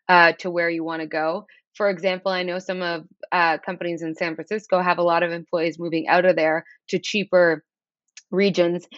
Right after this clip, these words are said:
And so they're, like, decreasing their salaries. Whereas for us, we're in Canada. So if people wanna move to the States more so,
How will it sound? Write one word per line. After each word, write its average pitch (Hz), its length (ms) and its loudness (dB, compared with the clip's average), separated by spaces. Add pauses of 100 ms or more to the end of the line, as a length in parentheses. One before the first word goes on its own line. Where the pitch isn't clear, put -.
(140)
And 190 160 2
so 175 400 4
they're, 180 380 0 (240)
like, 180 260 -4
decreasing 170 600 -8
their 160 160 -8
salaries. 165 540 -4 (240)
Whereas 196 400 4
for - 200 -8
us, 226 400 -4
we're 202 180 -6
in 180 120 -8
Canada. 180 640 -6
So 190 140 -2
if - 80 -6
people 202 280 -10
wanna 185 220 -4
move 180 360 -4 (340)
to 202 100 -4
the 185 140 -2
States 180 360 -4
more 180 220 -6
so, 170 460 -2